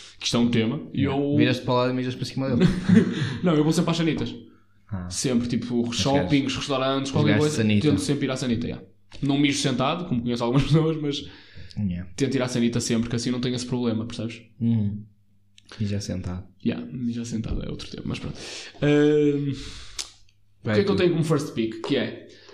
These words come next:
Speaker 1: aquela pessoa que tu às vezes encontras no meio da rua, pode ser sozinha ou com o teu pai ou a tua mãe, estão ali a falar durante uns minutinhos e de repente tu estás com uma cara tão má, tão má, que ela, vem aquela pergunta que é: "Tu não sabes quem é que eu sou, pois não?"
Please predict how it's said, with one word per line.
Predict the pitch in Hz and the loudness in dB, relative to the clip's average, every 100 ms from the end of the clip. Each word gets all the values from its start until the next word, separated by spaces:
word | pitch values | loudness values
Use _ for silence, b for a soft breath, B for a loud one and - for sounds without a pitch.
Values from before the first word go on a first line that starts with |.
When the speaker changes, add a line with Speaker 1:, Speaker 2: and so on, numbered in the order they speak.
| B | B
Speaker 1:
aquela | - 175 160 | -4 0 0
pessoa | 156 - 143 | -2 0 0
que | - | 2
tu | |
às | 139 | -2
vezes | 143 135 | -2 -2
encontras | 135 131 | 0 -2
no | 127 | 0
meio | 127 | 0
da | 123 | 0
rua, | 113 120 139 - | 0 0 -2 -4
pode | - 147 | -6 -4
ser | - 139 | -2 -2
sozinha | 127 127 127 131 120 117 | -2 -2 0 0 0 0
ou | - 127 120 | -2 -2 0
com | 123 | 2
o | 120 | 2
teu | 120 | 2
pai | 120 113 | 0 -2
ou | |
a | 117 | -2
tua | 120 | 0
mãe, | 117 120 131 | 0 0 -4
estão | 127 135 | -4 -2
ali | 131 | 0
a | 131 | 0
falar | - 127 123 | 0 -2 -2
durante | 123 127 123 | -2 -4 -4
uns | |
minutinhos | 123 123 120 135 139 156 - - B B B B | 0 0 0 0 -2 -4 -8 -18 B B B B
e | 147 | 0
de | |
repente | 151 - 151 | 0 0 0
tu | 135 | 0
estás | 139 139 | -2 0
com | 151 | 0
uma | 139 | 0
cara | - 156 | 0 -2
tão | 139 170 | -2 -2
má, | 160 127 120 | -2 -2 -4
tão | 143 135 | -2 -2
má, | 123 123 135 - _ _ _ _ | -4 -8 -12 -18 _ _ _ _
que | - | -6
ela, | 143 135 131 | -2 -2 -2
vem | 139 | 0
aquela | 135 139 131 | 0 0 -4
pergunta | 131 120 123 123 120 | -4 -6 -6 -6 -6
que | 123 | -4
é: | 113 - - _ _ _ | -6 -10 -20 _ _ _
"Tu | - | -8
não | 185 | -4
sabes | 180 131 | -2 -2
quem | 135 | -2
é | 117 | -4
que | |
eu | 123 | -4
sou, | 139 117 | -4 -4
pois | 113 | -4
não?" | 110 | -6